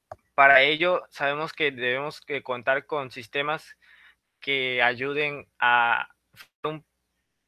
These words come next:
en una parte la pandemia, tanto para las personas como para las personas que están f-, haciendo frente a estas personas, que es el personal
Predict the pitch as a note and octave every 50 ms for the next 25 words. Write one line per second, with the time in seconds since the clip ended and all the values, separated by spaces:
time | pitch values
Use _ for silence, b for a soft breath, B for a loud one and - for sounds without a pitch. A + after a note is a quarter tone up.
0 | _ _ _ C#3 C#3 C#3+ D3 D#3 D#3+ D#3 - - D3+ D3+ D3+ - E3 E3 D3+ C#3
1 | C3 A2+ A#2+ B2 C3 B2 - C3+ C3 C3 C3+ C#3+ D#3 F3+ G3 A3+ A#3+ - - _
2 | _ _ _ _ _ _ _ _ _ _ _ _ _ C#3 C3+ C3 B2 - C#3 C3+
3 | C3 B2+ - _ - C3+ C3 B2+ C3 C3 B2+ B2 A#2+ - - B2+ A#2+ - - C#3
4 | C#3 C#3 C#3 C#3+ D#3 D#3+ E3 E3 - - D3 C3+ C3+ C3+ - B2+ B2 B2 A#2+ A#2
5 | A#2+ A#2 - _ B2 A#2 - C#3+ C#3 D3 D#3 D3 - D3 B2 - - C3 C#3+ D3
6 | D3+ D3 _ _ _ - - - _ B2+ B2 - - C#3 C#3 D3 C3+ - C#3 C#3
7 | C#3 B2+ - C3+ C3 B2+ - C#3+ C3+ - C#3+ C3+ - D3+ D3+ E3 E3 - _ -
8 | B2 B2+ - - C3+ - - C3+ A#2+ - - A2+ A2+ A#2+ B2+ C3 C3+ C#3 -